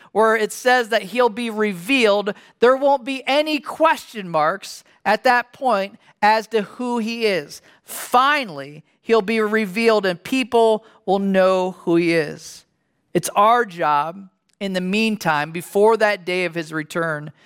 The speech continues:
to warn as many people as possible about this. Scripture is so packed with that reality that we're called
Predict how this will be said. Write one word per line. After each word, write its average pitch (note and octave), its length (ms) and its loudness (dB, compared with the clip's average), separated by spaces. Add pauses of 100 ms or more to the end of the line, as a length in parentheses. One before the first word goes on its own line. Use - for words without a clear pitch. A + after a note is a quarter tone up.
(220)
to G3 140 2
warn B3+ 580 4
as A3 260 -2
many A#3 360 0
people F3+ 720 -2 (200)
as F3+ 240 0
possible E3+ 840 -2
about F3 360 0
this. - 360 -18 (320)
Scripture - 420 -4
is G3+ 80 0
so A#3 340 2
packed A3+ 560 -2
with F3+ 200 -8
that F#3+ 260 0
reality G3 560 0
that F#3 180 -4
we're G3 160 -2
called G3+ 560 2